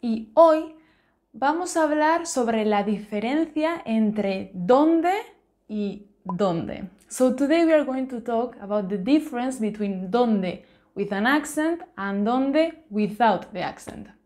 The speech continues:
Las dos palabras se traducen al inglés como where. La diferencia está en el uso de estas dos palabras.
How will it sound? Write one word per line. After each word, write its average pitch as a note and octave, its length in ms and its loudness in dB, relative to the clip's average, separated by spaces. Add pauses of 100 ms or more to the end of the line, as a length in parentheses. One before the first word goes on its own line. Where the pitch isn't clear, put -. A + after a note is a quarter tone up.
(280)
Las A3 380 2
dos D#4+ 240 4
palabras C4 880 2
se - 280 -4
traducen A3+ 840 2
al G3+ 200 -4
inglés B3+ 680 -2
como G3+ 680 -2 (120)
where. F3+ 560 -2 (460)
La A3+ 180 4
diferencia D4 960 0
está D4 500 -2
en A3 220 2
el G#3+ 340 -2
uso E4 520 0 (100)
de G#3 160 -2
estas G3+ 360 -4
dos B3 220 -4
palabras. - 800 -6